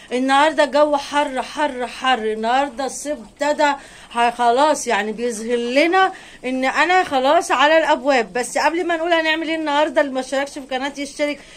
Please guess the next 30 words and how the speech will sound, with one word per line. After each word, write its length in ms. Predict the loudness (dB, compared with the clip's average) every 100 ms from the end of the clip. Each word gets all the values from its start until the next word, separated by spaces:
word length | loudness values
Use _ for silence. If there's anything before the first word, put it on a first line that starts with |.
| -12
وتشجعوني 640 | -10 -6 -6 -2 -2 0 -2
ان 80 | -4
شاء 240 | -2 -2
الله. 220 | -2 -6 -8 -20 -20 -6
بصوا 300 | -4 -4 -4
بطايات 460 | -4 -2 0 0 0
رمضان 460 | -2 0 0 0 -2 -10 -20 -20 -20 -20 -20 -20 -20 -10
كمان 260 | -4 -4 -4
ايه؟ 220 | -4 -2
بصي، 340 | -2 -4 -2 -4 -4 -8 -18
دي 160 | -14 -8
اللي 160 | -4
انا 120 | -2
جايباهم 460 | 0 0 0 0 0
امتى؟ 400 | -4 -6 4 4 4 -8 -20 -16 -4
اول 280 | -2 -2 -4
اسبوع 340 | -6 -4 -6
فين؟ 480 | -6 -4 -2 -2 -6 -16 -20 -20 -4
اول 240 | -2 0
اسبوع 360 | -2 -4 -4 -6
فين؟ 480 | -2 4 4 4 0
في 140 | -4
رجب. 460 | 2 2 2 -4 -8 -12 _ -20 -20 -12
احنا 260 | -10 -4 -6
في 100 | -2
شعبان. 600 | -2 -2 0 -2 0 -4
بصوا 300 | -6 -8 -10
البط 320 | -6 -6 -2
عامل 360 | -2 -2 -4 -6
ازاي؟ 600 | -6 -2 2 4 4 -4